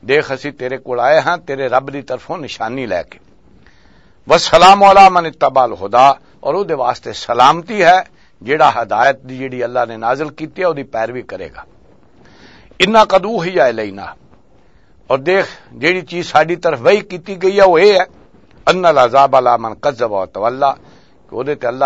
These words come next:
دی پکڑ ہوئے گی جیڑا بھی اس پیغام نو چٹلائے گا تے یا اے دے تو منہ موڑے گا۔ اللہ تعالیٰ دی نشانیاں دیکھ کے نہیں منے گا، اللہ دی ہدایت دی پیروی نہیں کرے گا، تو دے واسطے عذاب ہے۔ قال فما ربکما یا موسیٰ،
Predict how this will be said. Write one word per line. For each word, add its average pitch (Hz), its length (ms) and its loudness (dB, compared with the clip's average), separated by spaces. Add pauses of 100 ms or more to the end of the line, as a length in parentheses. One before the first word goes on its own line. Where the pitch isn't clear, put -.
دی 127 60 -10
پکڑ 156 380 -4
ہوئے 120 240 -6
گی 131 180 -14 (500)
جیڑا 175 300 4
بھی 196 240 -2
اس - 160 -6
پیغام 135 420 4
نو 151 120 -8
چٹلائے 127 560 2
گا 190 120 4
تے 170 160 -10
یا 131 160 -2
اے 123 100 0
دے 123 100 -10
تو 113 160 -10
منہ 120 160 -6
موڑے 117 380 -6
گا۔ 113 120 -4 (580)
اللہ 120 200 -4
تعالیٰ 127 400 -2
دی 123 120 -8
نشانیاں 127 520 -10
دیکھ 123 300 -10
کے 120 80 -8
نہیں 143 180 -8
منے 160 320 -8
گا، 180 80 0
اللہ 143 180 -2
دی 131 160 -8
ہدایت 110 360 -4
دی 123 60 -14
پیروی 123 340 -6
نہیں 185 120 -10
کرے 190 260 -4
گا، 208 140 0 (220)
تو 117 120 -12
دے 127 80 -8
واسطے 113 320 -6
عذاب 80 320 -6 (100)
ہے۔ - 40 -20 (1400)
قال 147 180 4 (100)
فما 214 220 4
ربکما 226 500 2
یا 147 140 2
موسیٰ، 104 320 -14